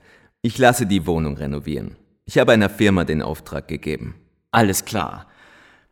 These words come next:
Speaker 2: Können wir jetzt noch die Küche sehen?
Speaker 1: Ja, natürlich. Gerne.
Speaker 2: Die Küche gefällt mir. Sie hat viel Platz. Aber die Einbauküche ist schon ziemlich alt.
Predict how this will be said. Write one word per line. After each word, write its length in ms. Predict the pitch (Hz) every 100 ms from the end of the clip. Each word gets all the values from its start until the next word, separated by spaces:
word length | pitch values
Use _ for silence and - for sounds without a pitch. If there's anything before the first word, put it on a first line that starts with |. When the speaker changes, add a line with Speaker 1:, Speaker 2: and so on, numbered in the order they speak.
| _
Speaker 2:
Können 360 | - 131 151 143
wir 80 | 151
jetzt 360 | 107 120 -
noch 140 | 127 -
die 220 | 139 -
Küche 320 | - 101 110
sehen? 420 | 101 101 98 214 - _ _ -
Speaker 1:
Ja, 240 | 113 104
natürlich. 640 | 87 82 - 160 85 - - _
Gerne. 340 | - 98 120 76 - _ _ _ _ _ _ - - _ - - - _ - - _ - - - _ - - - _ - - - - _ _ - - - _ - - - _ - - - - - _ - -
Speaker 2:
Die 140 | 87 85
Küche 340 | - 208 233
gefällt 540 | 82 80 101 180 -
mir. 400 | 110 82 76 71 - _ -
Sie 220 | - 85
hat 180 | 82 -
viel 200 | 104 82
Platz. 600 | 90 - - - - _ _ _ _ _ -
Aber 300 | 101 92 98
die 180 | 101
Einbauküche 840 | - 82 135 76 76 - 90 - 90
ist 280 | - - -
schon 180 | 107
ziemlich 440 | 101 139 117 90 -
alt. 340 | 98 80 -